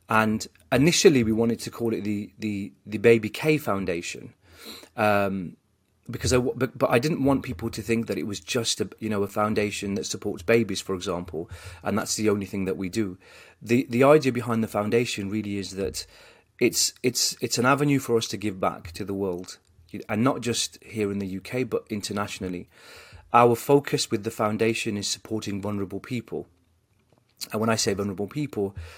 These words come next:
initially we started working with refugees. We've worked, we've worked with refugees, uh, from Syria for a very, very long time in, in neighbouring countries like Lebanon, um, Lebanon, Turkey, Iraq, so all the na-, and Jordan.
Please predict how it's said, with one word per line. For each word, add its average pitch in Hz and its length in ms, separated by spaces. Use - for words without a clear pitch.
initially 139 460
we 127 140
started 110 340
working 110 260
with 98 120
refugees. 95 680
We've 95 160
worked, 113 280
we've 98 200
worked 110 260
with 95 200
refugees, 95 580
uh, 95 240
from 98 600
Syria 110 460
for 101 180
a 92 80
very, 104 340
very 98 240
long 92 200
time 113 480
in, 95 180
in 98 260
neighbouring 98 340
countries - 400
like 90 140
Lebanon, 95 640
um, 90 640
Lebanon, 98 480
Turkey, 98 880
Iraq, 95 600
so 139 180
all 147 80
the 131 80
na-, 120 180
and 104 160
Jordan. 98 520